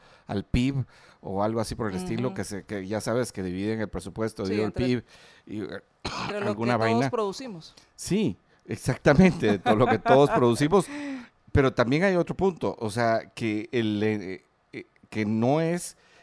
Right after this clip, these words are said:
Speaker 1: que estemos recolectando la totalidad de esos gastos. Entonces, los doce mil millones, en realidad lo que deberían de hacer es para tener una austeridad en la política fiscal,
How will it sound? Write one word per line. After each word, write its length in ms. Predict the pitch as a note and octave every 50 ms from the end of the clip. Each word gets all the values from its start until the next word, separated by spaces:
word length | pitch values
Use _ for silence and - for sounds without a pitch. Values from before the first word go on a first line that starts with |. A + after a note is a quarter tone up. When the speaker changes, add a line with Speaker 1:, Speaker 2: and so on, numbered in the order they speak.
| _ _ _
Speaker 1:
que 100 | - -
estemos 360 | G#2+ - - B2 A#2+ C#3+ D3+ C#3
recolectando 600 | C#3 C3 - B2 G2+ F#2+ - - B2 B2 E3 G3
la 140 | D#3 B2+
totalidad 640 | - - G#2 - - G#2 F#2+ F2 F2+ G2 G2+ G#2 A2
de 100 | G#2 G#2
esos 180 | G2+ A#2+ A#2
gastos. 380 | A2+ - G#3+ F#3 - - F#2+ G2
Entonces, 340 | G2+ F#2+ - A2+ A#2 D#3+ D3+
los 160 | C#3+ C3+ G#2+
doce 260 | F#2+ G#2+ F#2 - G#2
mil 220 | F#2 G2+ A2 B2+ D3
millones, 580 | E3 E3 D#3+ D#3+ D#3 D3 D3 D3+ F3 - - _ - - - - - - - - _
en 160 | - A2+ A#2
realidad 420 | G#2+ A2 A2 G#2 G2+ G2+ G#2 A2 C3+
lo 160 | F3 D#3 A2+
que 100 | - G#2+
deberían 320 | G2 F#2+ F#2 G2 A2+ B2+
de 60 | C3+ B2+
hacer 300 | B2 - C#3 C3 D#3+ F#3
es 180 | - B2+ -
para 200 | - B2 A#2 A2
tener 360 | - - F2+ G2 G#2 G#2+ A#2 - -
una 280 | A#2+ A#2 A#2 A#2 A#2
austeridad 840 | A#2 - A2 G#2 G2+ G2 F#2 - - G#2+ F#2+ F#2 F#2+ F#2+ G2+ G#2+ B2
en 80 | C#3 C3+
la 100 | A2+ F#2+
política 400 | F#2+ F2+ F2 - - A#2 A#2+ -
fiscal, 480 | D3 C#3+ - - - D3+ D3 E3+ E3+